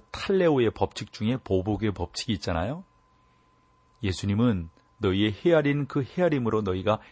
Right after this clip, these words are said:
헤아림을 받을 것이요." 마태복음 칠 장 이 절. 또 "사람이 심은 대로 거두리라." 갈라디아서 육 장 칠 절. 이렇게 말씀하고 있어요.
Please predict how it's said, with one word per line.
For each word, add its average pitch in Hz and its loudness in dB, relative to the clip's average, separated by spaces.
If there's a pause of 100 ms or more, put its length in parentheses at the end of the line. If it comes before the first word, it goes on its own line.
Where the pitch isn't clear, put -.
헤아림을 95 -2
받을 85 -6
것이요." 90 -8
마태복음 90 -6
칠 110 -10
장 85 -6
이 92 -4
절. 85 -10 (560)
또 226 2
"사람이 98 -2
심은 180 -2
대로 170 2
거두리라." 143 -2
갈라디아서 90 -4
육 90 -6
장 95 -4
칠 - -8
절. 92 -4 (120)
이렇게 185 -2
말씀하고 143 -4
있어요. - -8